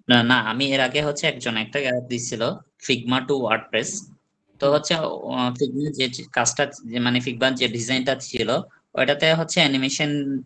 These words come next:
Speaker 1: রিলেটেড কাজ ছিল। তো এখন মানে, আহ, আমি তো আর, আহ, উন-, ডিজাইন দেখে বুঝতেছি না যে এটাতে অ্যানিমেশন হয়েছে বা অ্যানিমেশনের কাজ কর-,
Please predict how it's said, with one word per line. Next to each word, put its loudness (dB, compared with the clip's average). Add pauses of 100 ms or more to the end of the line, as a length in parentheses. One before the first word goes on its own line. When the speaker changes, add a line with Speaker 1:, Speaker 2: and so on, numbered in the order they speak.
(720)
Speaker 1:
রিলেটেড 2
কাজ -2
ছিল। -2
তো 0
এখন -2
মানে, 0 (440)
আহ, 0 (300)
আমি 0
তো 2
আর, 2
আহ, -8
উন-, -2
ডিজাইন 2
দেখে 2
বুঝতেছি -2
না 0
যে 0
এটাতে 2
অ্যানিমেশন -2
হয়েছে -2
বা 0
অ্যানিমেশনের -2
কাজ -2
কর-, -6